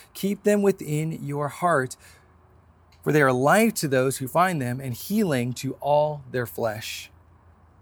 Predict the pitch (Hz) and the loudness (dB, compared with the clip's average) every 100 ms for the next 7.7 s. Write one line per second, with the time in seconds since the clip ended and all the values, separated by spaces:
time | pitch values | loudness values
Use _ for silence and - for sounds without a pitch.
0 | _ - - - - - 143 185 - 190 | _ -20 -16 -14 -12 -4 2 2 4 2
1 | 139 - - - _ _ _ _ _ _ | 2 0 -6 -10 _ _ _ _ _ _
2 | _ _ - - 131 190 226 240 - - | _ _ -10 -6 -2 2 2 2 0 -2
3 | 139 139 160 - 135 131 143 135 185 175 | 0 -2 -2 2 4 2 -2 -6 -6 -8
4 | 98 92 _ _ _ _ _ _ _ _ | -10 -16 _ _ _ _ _ _ _ _
5 | _ - 196 202 180 226 208 196 208 - | _ -2 2 4 6 6 6 6 4 2
6 | 208 202 175 180 175 202 180 - - 139 | 2 2 4 4 4 4 2 -4 -4 4
7 | 247 233 - 226 190 160 139 | 6 6 6 4 4 4 2